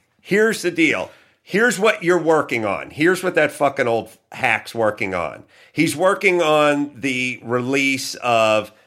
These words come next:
or the rights to Sigmund the Sea Monster, the feature, Land of the Lost, the feature. You don't have any new ideas, old man, because you couldn't compete in today's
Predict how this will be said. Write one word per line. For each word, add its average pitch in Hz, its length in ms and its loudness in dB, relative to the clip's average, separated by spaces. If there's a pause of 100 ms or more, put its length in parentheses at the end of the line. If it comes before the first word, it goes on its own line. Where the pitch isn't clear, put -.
(140)
or 123 340 2
the 110 520 -6
rights 127 540 0
to 120 480 -2
Sigmund 139 560 0
the 127 60 0
Sea 135 280 -2
Monster, 117 500 -2
the 110 120 0
feature, 113 680 -2 (200)
Land 131 520 2
of 110 100 -6
the 131 100 2
Lost, 117 580 0
the 123 80 2
feature. 123 680 -2 (220)
You 170 180 -2
don't 240 220 2
have 185 380 2
any 151 160 0
new 175 260 4
ideas, 104 640 0
old 104 220 0
man, 107 260 0
because 120 300 -2
you 156 80 -4
couldn't 160 260 0
compete 147 680 -6
in 107 140 -8
today's 107 540 0